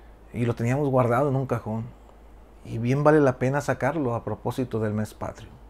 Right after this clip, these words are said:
El tema es la primera transformación, la revolución de independencia, que inició el dieciséis de septiembre de mil ochocientos diez en Dolores, Guanajuato. Un día como hoy.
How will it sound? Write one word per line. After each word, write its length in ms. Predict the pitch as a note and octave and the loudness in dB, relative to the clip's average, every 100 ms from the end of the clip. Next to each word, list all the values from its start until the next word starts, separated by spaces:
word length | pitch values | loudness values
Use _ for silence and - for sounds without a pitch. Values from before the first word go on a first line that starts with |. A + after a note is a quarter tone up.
| - - | -12 -8
El 120 | A2 | -2
tema 320 | C3+ C#3 C#3 | -2 0 0
es 260 | D3 - - - - - - - | -2 -6 -20 -20 -20 -20 -20 -10
la 160 | G2 G#2+ | -8 -2
primera 320 | A2 B2+ C#3 | 0 2 0
transformación, 720 | A#2+ A2 G2+ G2 F#2+ - G#2 - - - - - - - | -2 -4 -6 -8 -10 -12 -14 -14 -20 -20 -20 -20 -16 -4
la 140 | G#2 | -2
revolución 580 | G2 F#2+ G2 F#2+ A2+ A#2 | 0 -2 -4 -4 -4 -2
de 60 | |
independencia, 800 | G2+ F#2+ - G2+ F#2+ F#2 G2 - - - - - - - - | -4 -6 -8 -10 -10 -12 -14 -20 -20 -20 -20 -20 -20 -20 -12
que 120 | - | -4
inició 480 | G#2+ G2+ - B2+ D3 - - - - - - - | -2 -2 0 0 0 -8 -20 -20 -20 -20 -20 -6
el 140 | A#2 | -2
dieciséis 320 | A2+ A2 B2+ | 0 2 2
de 80 | C#3 | 2
septiembre 580 | C3+ - - C3 D3+ B2 | 0 -2 -2 -2 0 0
de 60 | A2+ | 0
mil 180 | A#2+ | 0
ochocientos 480 | A#2+ A#2+ B2 A#2 A2+ | 0 -2 -4 -2 -2
diez 220 | A2+ A2+ | -2 -2
en 100 | A2+ | -2
Dolores, 380 | G#2+ G#2 G#2 G2+ | -2 -2 -2 -2
Guanajuato. 580 | G2 F#2+ F#2 E2 E2 - - - - - - - | -4 -6 -8 -12 -14 -18 -20 -20 -20 -20 -20 -4
Un 180 | A#2 A2+ | -2 2
día 240 | A#2 B2 | 4 2
como 320 | - G2 F#2 F#2 | 2 -4 -4 -8
hoy. 160 | F2 | -12